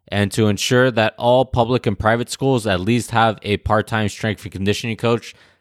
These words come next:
to help oversee athletic development at a critical stage between the ages of thirteen to eighteen, which is most high school students.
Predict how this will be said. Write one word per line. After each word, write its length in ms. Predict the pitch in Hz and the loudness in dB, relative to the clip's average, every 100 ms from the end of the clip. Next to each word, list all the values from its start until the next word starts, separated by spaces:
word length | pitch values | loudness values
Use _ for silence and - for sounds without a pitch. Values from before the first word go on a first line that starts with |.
| - | -2
to 160 | 127 | 0
help 280 | 113 127 - - | 4 2 0 0
oversee 800 | 113 110 113 - - 113 113 - _ _ _ _ _ _ _ - | 2 2 0 -2 -2 0 0 -4 _ _ _ _ _ _ _ -4
athletic 480 | 113 - 117 117 - | -4 -2 2 2 2
development 500 | 101 107 110 110 113 | 0 2 2 -2 -4
at 160 | 104 98 | -2 0
a 80 | 95 | -2
critical 440 | - 120 117 104 | 0 0 0 -4
stage 600 | - - 113 120 110 - | -4 2 2 2 -2 -4
between 480 | 98 - 101 95 92 | -6 -2 0 2 2
the 80 | 95 | 2
ages 400 | 104 98 95 98 | 2 2 0 0
of 320 | 98 90 82 | 0 0 0
thirteen 580 | - 110 104 113 107 95 | 2 2 2 0 0 0
to 180 | 95 | -2
eighteen, 520 | 101 101 104 95 85 - | -2 -2 -2 -2 -2 -2
which 240 | 98 - | -2 0
is 180 | 98 80 | -2 -2
most 280 | 98 95 - | 2 2 2
high 120 | 95 | -2
school 280 | 90 90 82 | -2 -4 -4
students. 560 | - 95 82 101 - | -2 -2 -2 -6 -16